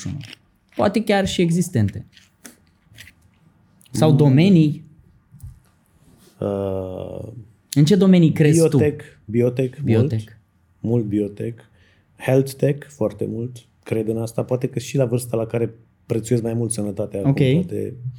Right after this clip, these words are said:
Speaker 2: blockchain, artificial intelligence, V R, uh, real estate la nivel, uh, de luxury,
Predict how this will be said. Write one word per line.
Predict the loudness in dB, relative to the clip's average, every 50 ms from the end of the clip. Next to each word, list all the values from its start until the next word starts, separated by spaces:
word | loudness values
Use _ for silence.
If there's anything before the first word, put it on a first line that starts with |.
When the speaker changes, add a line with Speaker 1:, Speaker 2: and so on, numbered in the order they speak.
| -18 -20 -20 -20 -20 -20 -20 -20 -20 -20 -20 -20 _ _ _ _ -10 -4
Speaker 2:
blockchain, | 0 0 0 0 -2 -4 -4 -2 -2 -4 -6 -10 -14 -20 _ _ _ _ _ _ _ _ _ _ _ _ _ -20 _ _ -20 -20 _ _ -20 -20 -20 _ _ _ _ -20 -20 -20 _ -20 -20 -20 _ _ _ _ _ _ _ _ _ _ _ _ _ _ _ _ _ _ -10
artificial | -8 -8 -8 -10 -16 -16 -10 -6 -4 -4
intelligence, | -4 -4 -6 -6 -8 -8 -8 -8 -10 -10 -10 -12 -14 -20 -20 _ _ _ _ _ _ -20 -20 -20 -20 -20 _ -20 -20 _ _ _ -20 -20 -20 -20 -20 -20 -20 -20 -18 _
V | -12 -8 -6 -4 -4 -4
R, | -4 -4 -8 -10 -12 -14 -18 _ _ _ _ _ _ _ -20 -20 _ _ _ _ _ _ _ _ _ _ _ -20 _ -20 -20 -20 -20 -20 -20 _ _ _ _ _ _ _ _ _ _ _ _ -12 -8 -6
uh, | -6 -6 -6 -6 -8 -6 0 2 4 4 4 2 -4 -6 -8 -10 -10 -12 -16 -20 -20 -20 -20 -20 _ -20 -20 -20 _ _ -20 -20 -20 _ _ _ _ _ _ _ _ _ -20 _ _ _ _ _ _
real | -4 0 0 0 0
estate | 0 -2 -2 -4 -4 -4 -4
la | -6 -8
nivel, | -6 -8 -8 -8 -6 -6 -6 -6 -6 -6
uh, | -8 -8 -8 -8 -10 -12 -12 -14 -16 -16 -16 -16 -16 -14
de | -10
luxury, | -10 -8 -8 -10 -10 -10 -8 -8 -8 -8 -10 -12